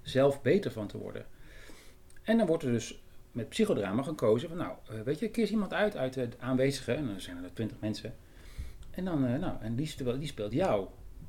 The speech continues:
Dus het was, en dan is die persoon jouw probleem. Dus het probleem wordt ook gepersonificeerd.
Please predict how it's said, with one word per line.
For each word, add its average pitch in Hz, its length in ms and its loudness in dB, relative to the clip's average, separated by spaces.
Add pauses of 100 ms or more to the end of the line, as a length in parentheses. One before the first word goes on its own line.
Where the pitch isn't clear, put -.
(100)
Dus 120 80 -10
het 117 120 -6
was, - 240 -4
en 151 140 -4
dan 131 280 2
is 117 220 -2
die 147 140 0
persoon 120 380 0
jouw 117 180 4
probleem. 120 500 4 (160)
Dus - 220 -10
het 120 180 -2
probleem 151 640 6
wordt 120 260 -2
ook 220 160 4
gepersonificeerd. 104 1040 -6